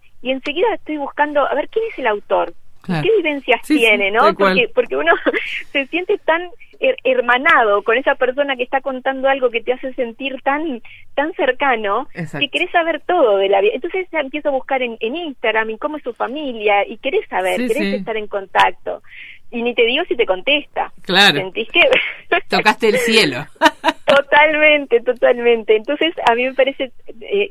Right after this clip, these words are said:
Speaker 1: fundamental y muy importante, y bueno, y también es un vehículo para estar...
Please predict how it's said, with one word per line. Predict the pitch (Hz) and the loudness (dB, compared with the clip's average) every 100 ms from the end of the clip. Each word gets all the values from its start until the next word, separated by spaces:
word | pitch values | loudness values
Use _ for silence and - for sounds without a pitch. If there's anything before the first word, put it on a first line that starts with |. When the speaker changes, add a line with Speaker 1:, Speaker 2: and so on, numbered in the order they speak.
| - | -4
Speaker 1:
fundamental | 220 214 208 202 208 233 247 | -2 0 2 0 6 6 6
y | 214 | 2
muy | 214 220 | 0 0
importante, | 214 208 208 208 214 233 | 2 2 4 4 4 2
y | 202 | 6
bueno, | 208 196 190 | 6 6 0
y | 208 | 0
también | 196 196 226 | 0 0 -2
es | 226 | -2
un | 220 | -2
vehículo | 208 202 202 226 220 | 2 2 2 2 4
para | - 180 | 4 2
estar... | - 208 214 | 2 4 4